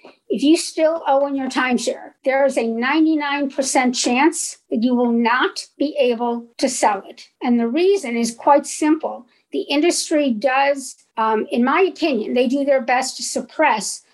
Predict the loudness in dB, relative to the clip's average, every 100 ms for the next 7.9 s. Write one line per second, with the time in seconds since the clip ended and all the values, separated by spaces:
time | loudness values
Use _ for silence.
0 | _ -4 0 -2 0 0 0 0 0 2
1 | 0 -2 -10 -12 _ 0 2 2 -2 0
2 | 0 2 0 -2 -6 -4 0 2 2 0
3 | -2 0 0 2 2 2 -2 -2 -2 2
4 | 2 2 2 0 0 2 0 -2 _ 2
5 | 2 2 0 0 0 2 2 2 0 -2
6 | 0 0 0 0 -2 0 0 2 0 0
7 | -4 _ _ -4 2 2 0 -12